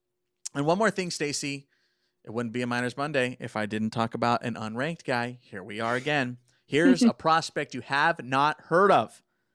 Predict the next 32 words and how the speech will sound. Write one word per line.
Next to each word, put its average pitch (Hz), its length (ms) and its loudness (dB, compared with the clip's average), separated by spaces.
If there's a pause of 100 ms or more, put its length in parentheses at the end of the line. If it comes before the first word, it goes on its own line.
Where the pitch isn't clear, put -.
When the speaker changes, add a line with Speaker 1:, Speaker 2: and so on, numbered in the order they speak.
(200)
Speaker 1:
His 107 140 -10
name 135 240 -4
is 139 120 -8
Jesus 127 480 -8
Rodriguez. 95 760 -14 (600)
He's 113 160 -10
with 113 100 -6
the - 80 -14
Hudson 151 440 -6 (140)
Valley 110 540 -6 (440)
Renegades. 76 640 -16 (300)
He - 80 -12
was 113 100 -8
called 180 320 0
up 180 240 0 (100)
from 131 120 -2
the 113 80 0
Tarpons 139 440 -2 (200)
back 113 260 -2
on 107 180 -6
August 110 380 -2
sixth. - 420 0 (220)
And 113 240 -8
get 226 220 2
this 202 260 0
with 135 100 -6
Hudson 165 460 -4
Valley. 104 380 -2 (800)
Slash 139 440 0
line, 101 340 -8
three 165 260 -2
forty-five, 127 800 -2